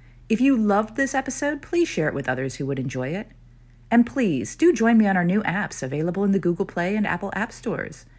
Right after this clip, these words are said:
Dating Kinky, it's built by Kinksters, for Kinksters, poly, queer, trans folk, and anyone not quite vanilla, and it's free. Find me on FetLife as Nookie Notes,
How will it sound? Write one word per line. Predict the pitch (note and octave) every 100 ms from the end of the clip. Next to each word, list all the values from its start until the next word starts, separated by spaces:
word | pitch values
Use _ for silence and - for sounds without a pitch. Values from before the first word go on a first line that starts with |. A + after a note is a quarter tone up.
| - - -
Dating | C3+ C#3+ E3+
Kinky, | A#3+ C4+ A#3+ A3+ - - -
it's | G3
built | - G3 F3
by | G#3+
Kinksters, | E4+ - E3+ - D3 D3+ G3+ - - - -
for | - C#3
Kinksters, | - C3 - G#3 F4 - -
poly, | - D4 F#4+ E3 G3
queer, | - - B3+ F#3
trans | F#3+ A#3+ A#3+ A#3+
folk, | - C3+ -
and | G#3
anyone | A#3 B3+ B3+
not | C#4 -
quite | - D3 -
vanilla, | C3 G#2+ - D#3 - - -
and | F#3+ F#3
it's | F3+ -
free. | - - - - - - - - - - - -
Find | C#3+ C#3+
me | D#3
on | E3+
FetLife | G3 B3+ A3+ A3
as | A3
Nookie | B3 C4+ A#3
Notes, | D#3+ F3 - -